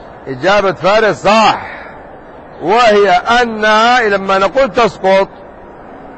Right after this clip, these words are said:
سواء كان الإمام على وضوء أو على غير وضوء، متى ما صحت صلاة المأموم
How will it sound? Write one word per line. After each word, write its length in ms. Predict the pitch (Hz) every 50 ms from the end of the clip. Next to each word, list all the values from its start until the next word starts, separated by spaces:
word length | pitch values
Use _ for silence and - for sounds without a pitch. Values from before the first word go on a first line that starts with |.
| 262 247 - - - - - - - - - - - - -
سواء 600 | - - - 170 180 202 226 254 262 262 254 247
كان 320 | 220 156 - 233 247 254 247
الإمام 600 | 233 226 196 208 226 233 247 262 262 254 233 214
على 160 | 220 220 226 220 226 226 226
وضوء 220 | 226 226 262 269 269
أو 160 | 247 240 233
على 220 | 226 233 247 247
غير 340 | 247 233 254 247 254 247 240
وضوء، 300 | 233 233 220 208 175 - - - - - - - - - - - - - - - - - - - - - - - - - - - - -
متى 220 | - 165 156 196 208
ما 180 | 202 220 220
صحت 360 | 196 202 254 226 - 240 240 -
صلاة 340 | - 226 226 240 247 233 160
المأموم 680 | 214 220 208 220 214 220 226 247 269 277 285 285 269